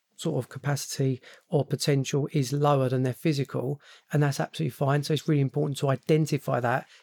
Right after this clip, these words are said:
as early as you can, so that you can just help that athlete reach their potential and, you know, have those open, honest conversations about the realistic goals and targets for them from the start.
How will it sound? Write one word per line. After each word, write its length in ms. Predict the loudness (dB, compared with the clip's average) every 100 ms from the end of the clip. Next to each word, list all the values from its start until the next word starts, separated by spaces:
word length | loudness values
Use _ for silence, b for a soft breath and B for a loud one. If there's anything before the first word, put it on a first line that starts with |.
| b
as 160 | 2 4
early 300 | 6 6 4
as 120 | 2
you 80 | -2
can, 420 | -2 -2 -2 -4 B B B
so 240 | -2 2 4
that 100 | 2
you 120 | 0
can 180 | 0 0
just 220 | 0 -2
help 320 | 0 0 0
that 140 | -4 -2
athlete 500 | -4 -2 -2 -2 -2
reach 460 | 0 0 0 -2 -4
their 440 | 0 4 4 2 -2 _ _ _ _ -4
potential 720 | -4 -2 0 0 0 -2 -4 _ _ _ -6
and, 280 | 0 2 2 -4 _ -14
you 80 | -4
know, 100 | -2
have 280 | 0 0 2
those 240 | 4 2 2
open, 280 | 2 2 2
honest 260 | 2 2 0
conversations 840 | 0 0 0 0 0 -2 -4 -4 -6 B B B B
about 460 | 0 4 4 4 0 b b _ _ 0
the 120 | 2
realistic 920 | 4 4 4 4 2 0 0 -2 -4 -20 _
goals 320 | 0 2 2 2
and 120 | 0
targets 500 | 0 0 0 -2 -4
for 280 | 0 2 4
them 280 | 2 2 -2
from 260 | -2 2
the 80 | 2
start. 460 | 0 -2 0 0